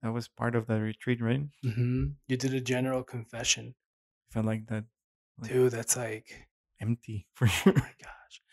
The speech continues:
Speaker 2: That's also, that's also the first time, little side note, that's a, that's the first time that I found out that Ivan is John in Russian.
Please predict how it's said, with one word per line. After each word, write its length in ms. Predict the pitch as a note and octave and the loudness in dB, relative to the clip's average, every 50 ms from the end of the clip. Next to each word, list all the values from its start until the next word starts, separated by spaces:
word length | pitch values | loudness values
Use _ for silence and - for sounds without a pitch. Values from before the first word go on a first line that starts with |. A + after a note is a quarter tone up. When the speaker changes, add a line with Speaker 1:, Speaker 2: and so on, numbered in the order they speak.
| - - - _ _ | -20 -20 -20 _ _
Speaker 2:
That's 180 | - - - - | -4 2 6 8
also, 260 | C#3+ C3+ C3+ - - C3+ | 8 8 8 4 -4 -6
that's 240 | C3 B2+ C3 B2 - | -6 -4 -4 -2 -2
also 160 | C3+ A#2+ C3+ | -2 0 0
the 100 | C#3 C3 | 0 0
first 320 | B2 - - C3 B2 A#2 - | -2 -4 -4 -4 -2 0 2
time, 380 | - C3 B2 B2 B2 B2 C3 C3 _ _ _ _ _ | 2 2 2 0 -4 -6 -8 -12 _ _ _ _ _
little 200 | C3 B2+ B2+ A#2+ | -10 -8 -6 -4
side 300 | A2+ - - A#2+ A#2+ A#2 | -2 -2 -2 -4 -6 -8
note, 140 | A#2 A#2 A2+ | -8 -10 -10
that's 180 | A#2 A#2 - - | -12 -14 -12 -12
a, 100 | A#2 A#2 | -14 -12
that's 240 | A#2 A#2 A#2 - - | -10 -12 -12 -10 -12
the 80 | B2 | -14
first 300 | - - - B2 A#2+ - | -14 -14 -10 -6 -6 -6
time 180 | - - B2 A#2+ | -6 -6 -10 -10
that 100 | A#2 A2+ | -10 -10
I 80 | A2+ | -12
found 340 | - - - A#2+ A#2 A#2+ A#2+ | -12 -12 -12 -12 -12 -10 -10
out 220 | A#2 A#2 A#2 - - | -10 -10 -10 -12 -12
that 220 | B2 - - - - _ _ _ _ _ _ _ _ _ _ _ _ _ _ _ _ _ _ _ _ _ _ _ | -12 -10 -10 -10 -12 _ _ _ _ _ _ _ _ _ _ _ _ _ _ _ _ _ _ _ _ _ _ _
Ivan 360 | - B2+ B2+ B2+ B2 B2+ C3 B2+ | -2 -2 0 0 0 0 0 0
is 160 | A#2+ A#2 A2+ | -2 -2 -4
John 320 | A2+ - A#2+ A2+ A#2+ A#2+ | -4 -4 -4 -4 -4 -6
in 120 | A#2 A2+ A2 | -8 -8 -8
Russian. 420 | A2 A2 - - C#3 C#3+ D#3 D#3+ | -8 -4 -4 -4 -2 -2 -4 -6